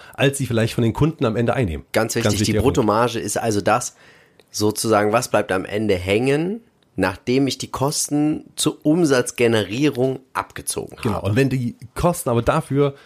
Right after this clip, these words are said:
Speaker 1: sehr hoch sind, weil die Rechenzentrenleistung
Speaker 2: Ja.
Speaker 1: oder was auch immer ich einkaufen muss, dann, äh, schrumpft natürlich meine Marge und das ist wiederum etwas, was zeigt,
Speaker 2: Weißt du,
Speaker 1: dass
Speaker 2: wer
Speaker 1: es
Speaker 2: zum
Speaker 1: nicht
Speaker 2: Beispiel
Speaker 1: gut ist.
Speaker 2: eine brutale Gross-Margin hat,
Speaker 1: Sag's uns.
Speaker 2: ist, äh, Autodesk. Ich
Speaker 1: Ja,
Speaker 2: glaub, von
Speaker 1: stimmt.
Speaker 2: sechsundneunzig Prozent.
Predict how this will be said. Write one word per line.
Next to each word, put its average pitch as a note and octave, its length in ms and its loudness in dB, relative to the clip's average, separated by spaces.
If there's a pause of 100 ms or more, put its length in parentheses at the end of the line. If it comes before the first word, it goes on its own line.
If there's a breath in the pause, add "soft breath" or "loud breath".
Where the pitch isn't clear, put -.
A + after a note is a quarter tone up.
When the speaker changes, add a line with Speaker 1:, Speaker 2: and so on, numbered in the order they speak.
Speaker 1:
sehr A#2+ 180 2
hoch D#3+ 180 2
sind, C3+ 140 0
weil A2 120 2
die A2 80 -2
Rechenzentrenleistung A#2+ 880 2
Speaker 2:
Ja. G#2+ 60 2
Speaker 1:
oder G2+ 40 -2
was A#2 120 0
auch A2+ 80 0
immer C3+ 200 0 (280 loud breath)
ich - 220 -4
einkaufen A#2 440 2
muss, B2 280 0
dann, G#2+ 280 0
äh, G#2+ 340 2
schrumpft - 320 0
natürlich G#2+ 220 -2
meine G2+ 160 0
Marge A2 320 2
und G#2 100 0
das G#2+ 120 2
ist A2+ 140 -2
wiederum G#2 240 4
etwas, G2+ 240 -2
was G2+ 140 0 (360 loud breath)
zeigt, - 120 -4
Speaker 2:
Weißt - 260 2
du, B2 220 -4 (100)
Speaker 1:
dass - 140 2
Speaker 2:
wer G2+ 80 6
Speaker 1:
es G2+ 60 0
Speaker 2:
zum A#2 80 2
Speaker 1:
nicht G2 180 2
Speaker 2:
Beispiel - 80 0
Speaker 1:
gut D#2+ 100 -2
ist. F2+ 60 0
Speaker 2:
eine F#2 100 4
brutale G2 720 -4
Gross-Margin D2 680 -6
hat, D2+ 220 -6
Speaker 1:
Sag's - 260 -4
uns. G2+ 80 -2
Speaker 2:
ist, - 220 -2
äh, - 140 -4 (140)
Autodesk. - 540 -4 (460)
Ich - 80 -6
Speaker 1:
Ja, C3 60 2
Speaker 2:
glaub, G#2 120 2
von G#2+ 140 2
Speaker 1:
stimmt. F#2+ 60 -4
Speaker 2:
sechsundneunzig G#2+ 920 2
Prozent. - 460 -6